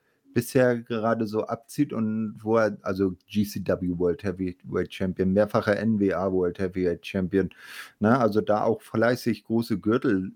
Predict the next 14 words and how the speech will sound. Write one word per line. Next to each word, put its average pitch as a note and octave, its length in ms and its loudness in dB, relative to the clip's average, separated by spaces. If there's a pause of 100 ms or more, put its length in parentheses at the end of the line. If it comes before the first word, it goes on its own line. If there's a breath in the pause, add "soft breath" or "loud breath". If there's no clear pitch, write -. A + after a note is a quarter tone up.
(120)
sammelt, G#2 420 0
ob F#2+ 160 -4
er A2 80 4
da F#2+ 260 0
nicht C3+ 220 -2
vielleicht, C3 440 0
äh, B2+ 420 2 (320)
auf A2+ 180 -2
das A#2+ 220 0
Impact F3+ 420 2
Gold F#2 280 0
irgendwann F#2+ 340 -2
marschieren F2+ 560 -4
könnte. C3+ 500 -2